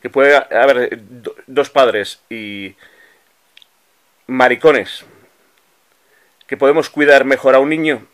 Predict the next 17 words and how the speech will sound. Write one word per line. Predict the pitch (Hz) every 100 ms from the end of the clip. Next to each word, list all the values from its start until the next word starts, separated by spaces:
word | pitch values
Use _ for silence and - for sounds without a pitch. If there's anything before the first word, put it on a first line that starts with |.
| _ _
y | 120 113
que | 117
hay | 120 - _ _ _ _
pa-, | - - -
que | 123
un | 127 120
padre | 135 127
o |
una | 123 120
madre, | 123 139 -
que | -
hay | 107
padres | 104 104 104
o | 107
madres | 110 98
maltratadores, | 110 117 139 143 143 170
pues | 131